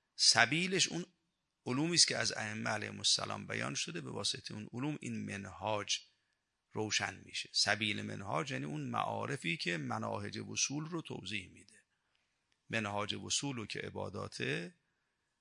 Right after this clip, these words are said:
بیان می‌کنه. بنابراین سبیل یعنی اون بیان علمی ائمه علیهم السلام که از مناهج وصول یا منهاج وصول به حضرت حق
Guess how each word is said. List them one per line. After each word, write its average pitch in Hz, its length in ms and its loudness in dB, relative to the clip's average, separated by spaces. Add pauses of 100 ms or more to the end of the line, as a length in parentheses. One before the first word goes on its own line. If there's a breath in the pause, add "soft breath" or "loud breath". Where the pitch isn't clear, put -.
(120)
بیان 120 340 10
می‌کنه. 98 440 -8
بنابراین 110 440 0
سبیل 110 480 6
یعنی 104 200 -4
اون 110 100 -4
بیان 104 320 0
علمی 104 440 0
ائمه 151 320 2
علیهم 147 280 0
السلام 156 560 -2 (840)
که 170 340 6
از 151 400 6 (160)
مناهج 107 580 -2
وصول 104 500 -4
یا 98 160 -8
منهاج 101 520 -8
وصول 98 420 -8
به 92 120 -8
حضرت 95 360 -8
حق 107 340 2